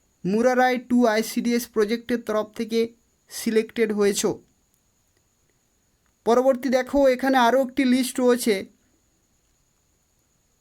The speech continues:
এই লিস্ট হচ্ছে selected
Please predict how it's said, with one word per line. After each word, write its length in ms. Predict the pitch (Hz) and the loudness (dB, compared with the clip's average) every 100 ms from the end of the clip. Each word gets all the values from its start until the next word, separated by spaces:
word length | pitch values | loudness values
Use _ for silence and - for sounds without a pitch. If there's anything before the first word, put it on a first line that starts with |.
| _ _ _ _ _ _ _ _ _ _ | _ _ _ _ _ _ _ _ _ _
এই 200 | - 240 | 0 2
লিস্ট 420 | 247 254 285 - | 4 4 0 0
হচ্ছে 480 | 262 247 - 269 269 285 _ _ _ _ _ _ _ - - | -2 -2 -2 0 0 -2 _ _ _ _ _ _ _ -12 -2
selected 480 | 240 262 262 277 | 2 0 0 -2